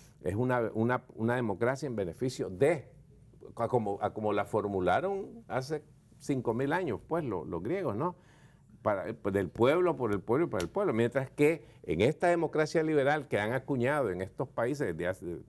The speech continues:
eh, desde hace no sé cuántos años, es en una democracia en función de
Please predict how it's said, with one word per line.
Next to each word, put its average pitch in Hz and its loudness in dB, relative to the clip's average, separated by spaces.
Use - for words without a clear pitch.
eh, - -14
desde 87 -6
hace 120 -6
no 101 -6
sé 127 -8
cuántos 139 -6
años, 175 -4
es 139 0
en 120 -2
una 127 0
democracia 131 -2
en 131 -4
función 117 -6
de 143 0